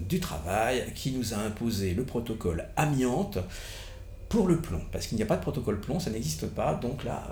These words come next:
on a l'amiante. C'est-à-dire, l'amiante, c'est volatile, le plomb, ça tombe par terre, mais c'est pas grave. Donc on doit se mettre, euh, dans les vestiaires, prendre des douches, enfin,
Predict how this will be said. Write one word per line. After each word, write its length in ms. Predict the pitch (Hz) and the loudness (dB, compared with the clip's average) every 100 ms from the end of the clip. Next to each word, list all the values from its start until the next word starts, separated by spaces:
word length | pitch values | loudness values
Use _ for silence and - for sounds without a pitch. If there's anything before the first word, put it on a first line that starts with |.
| 98 | -2
on 60 | |
a 180 | 107 120 | 0 0
l'amiante. 380 | 113 123 101 98 | 0 0 0 -2
C'est-à-dire, 260 | - 78 90 | -4 -6 0
l'amiante, 380 | 135 143 120 98 | 2 4 2 0
c'est 320 | - - 110 | 0 0 0
volatile, 580 | 113 113 107 - 143 127 | 2 2 0 0 2 2
le 120 | 120 | 2
plomb, 220 | 120 110 | 0 0
ça 80 | 104 | 0
tombe 180 | 120 117 | 0 0
par 160 | 92 - | 0 0
terre, 180 | 135 143 | 2 4
mais 80 | 196 | 4
c'est 160 | 185 | 4
pas 120 | 135 | 2
grave. 340 | 98 87 - 98 | 0 -2 -4 -2
Donc 260 | 107 120 | -2 -2
on 60 | 101 | -2
doit 180 | 92 90 | -2 -2
se 120 | - | -2
mettre, 180 | 80 - 80 - - - - - | -4 -6 -10 -8 -10 -10 -10 -4
euh, 640 | 98 95 87 85 82 82 82 | 0 2 4 4 4 2 2
dans 120 | 90 | 2
les 80 | 85 | 0
vestiaires, 640 | 80 - - 117 127 139 | -2 -2 4 6 6 4
prendre 180 | 95 82 | 0 -2
des 140 | 80 | -4
douches, 400 | 85 107 127 123 | -4 0 0 0
enfin, 160 | 71 | -4